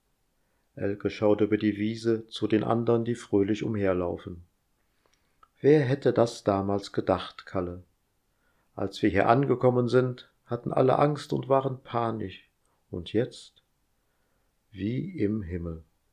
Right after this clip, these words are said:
Himmel, ja, da sagst du was. Er kuschelt sich an sie. Wir sind an gute, an sehr gute Menschen geraten hier.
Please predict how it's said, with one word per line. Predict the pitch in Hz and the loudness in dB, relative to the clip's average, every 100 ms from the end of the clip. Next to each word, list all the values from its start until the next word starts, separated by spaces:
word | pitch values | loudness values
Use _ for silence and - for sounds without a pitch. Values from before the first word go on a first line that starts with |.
| _ _ _ _ _ _ _ _ _ _ _ | _ _ _ _ _ _ _ _ _ _ _
Himmel, | 107 104 95 87 82 78 | 2 4 6 4 2 0
ja, | 87 85 82 78 - - | 2 2 0 -4 -10 4
da | 107 113 | 10 10
sagst | 110 117 117 - 101 | 12 10 10 6 0
du | 92 | 2
was. | 90 - - - _ _ _ _ _ - | 2 0 -14 -20 _ _ _ _ _ -8
Er | 107 104 | -6 -4
kuschelt | - 110 120 110 | -4 -2 -4 -6
sich | - - 170 | -6 -6 -4
an | 101 92 | -4 -6
sie. | 85 82 80 _ _ _ _ _ _ _ _ | -6 -10 -12 _ _ _ _ _ _ _ _
Wir | 101 117 117 | 4 6 6
sind | 120 117 | 4 2
an | - 113 | 2 0
gute, | 107 101 107 - 85 76 _ _ _ _ _ | 0 0 0 -2 -6 -8 _ _ _ _ _
an | - 101 | -2 -2
sehr | 95 98 120 123 123 | 0 4 6 6 4
gute | 120 107 107 107 98 | 4 4 4 4 2
Menschen | 90 87 - 98 | 2 -2 -4 -6
geraten | 90 87 90 90 92 | -2 2 2 2 -2
hier. | 85 87 85 | -2 -2 -4